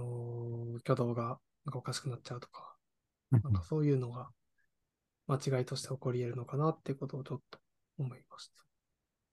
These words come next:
Speaker 2: まあ、か-、型付き言語は、こ-、こういう世界、こういう世界というか、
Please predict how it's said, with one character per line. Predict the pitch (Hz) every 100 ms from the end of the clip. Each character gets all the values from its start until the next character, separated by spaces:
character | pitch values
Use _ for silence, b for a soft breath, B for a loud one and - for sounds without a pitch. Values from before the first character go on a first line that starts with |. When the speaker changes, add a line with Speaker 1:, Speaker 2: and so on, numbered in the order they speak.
| _ _ _ _ _ _ _ _ _ _ _ _ _ _ -
Speaker 2:
ま | 160 98 101 _
あ、 | -
か-、 | -
型 | - -
付 | 147 - 165 170 170
き | -
言 | - 165 104
語 | 90
は、 | 78 90 - _ _ _ _ _ _
こ-、 | - -
こ | 98
う | 95
い | 95
う |
世 | - 107
界、 | 95 80 - - b b b _ _
こ | 120
う |
い | 110
う |
世 | 110
界 | 98 -
と |
い | 98
う |
か、 | -